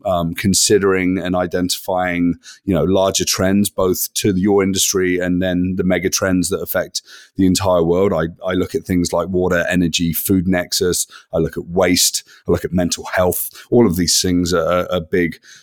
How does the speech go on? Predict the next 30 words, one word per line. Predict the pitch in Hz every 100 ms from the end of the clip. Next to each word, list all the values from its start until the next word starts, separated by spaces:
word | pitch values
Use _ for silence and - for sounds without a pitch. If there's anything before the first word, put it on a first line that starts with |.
| -
sort | - 87 80
of | - -
structural | - - 120 117 107 87
hyper | - 95 - 90
objects | 85 90 80 -
that, | 95 82
that | 90 85
sort | - 90
of | 85
affect | 80 87 80
the | -
world. | 90 98 90 - - - - -
And | 107 117 127
then | 139 139
we | 120
sort | - 117
of | 98 -
dive | 110 107 98
in | 107 101
and, | 92
and | 95 98 98
do | 95 101 101
what, | 101 85
what | 101 98 90
I |
call | 98 101 92 87 101
what | 95
if | 92 87
scenario | - 95 87 101 98 82
planning. | 78 87 80 80 76